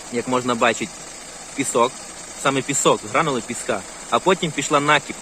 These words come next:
Оце біле, це все накіп.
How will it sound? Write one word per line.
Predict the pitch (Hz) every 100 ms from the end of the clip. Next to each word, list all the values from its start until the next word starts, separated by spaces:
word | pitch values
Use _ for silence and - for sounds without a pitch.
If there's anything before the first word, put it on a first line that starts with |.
| -
Оце | - 135
біле, | 113 196 135 - - - - - - - - -
це | 139
все | 127 - 135 180 - - - -
накіп. | 127 123 -